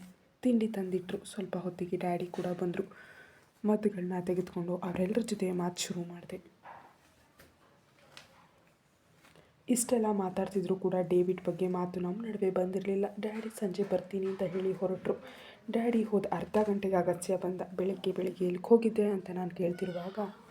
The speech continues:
"ಅಡುಗೆ ರೆಡಿ ಮಾಡಿಸ್ಬೇಕಂತ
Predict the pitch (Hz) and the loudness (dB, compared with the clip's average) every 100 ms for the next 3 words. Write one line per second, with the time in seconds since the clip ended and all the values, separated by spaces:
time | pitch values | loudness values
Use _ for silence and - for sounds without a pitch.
0 | - - - - - 123 127 - 117 117 | -18 -16 -18 -16 -16 -16 -16 -14 -14 -14
1 | 120 123 - 117 107 107 - - - - | -14 -18 -18 -18 -16 -12 -8 -10 -10 -18
2 | - 214 - - _ - - 240 262 285 | -18 -20 -20 -20 _ -20 -20 -20 -18 -16
3 | 240 214 - - - - _ _ _ _ | -18 -20 -20 -20 -20 -20 _ _ _ _
4 | - - - - 226 226 220 202 190 202 | -16 -12 -12 2 8 10 10 8 6 4
5 | 196 196 - 240 220 190 185 | 6 4 4 4 6 4 4